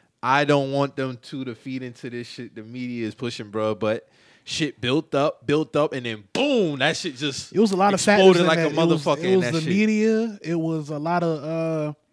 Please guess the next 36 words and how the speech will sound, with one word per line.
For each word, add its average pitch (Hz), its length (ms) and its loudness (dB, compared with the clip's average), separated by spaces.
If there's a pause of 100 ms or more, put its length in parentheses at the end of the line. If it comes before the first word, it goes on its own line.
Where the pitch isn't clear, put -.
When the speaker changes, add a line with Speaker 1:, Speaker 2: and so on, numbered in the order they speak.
Speaker 1:
People 139 220 -8
felt 143 180 -2
like 131 140 -2
Nicki 139 200 -6
was 127 220 -6
sne-, 139 240 -12
dissing 151 300 -4
her 143 240 -2
on 139 100 -4
the 143 80 -6
track, 139 460 -4
Speaker 2:
it 202 40 6
Speaker 1:
and 220 80 6
Speaker 2:
was 214 160 6
a 190 80 0
lot 190 280 0
of, 185 140 0
uh, 185 340 -6
it 180 40 -6
was 185 120 -8
a 185 60 -12
lot 185 240 -6
of 165 260 -8
people 196 400 -6
on 160 360 -8
both 185 260 -2
sides 196 800 -6 (800)
who 202 260 -4
are, 170 120 -2
like, 160 160 -6
associates 196 680 -6
level. 208 520 -6
Like, 156 220 -8
you 160 100 -12
had, 170 360 -4
uh, 151 380 -4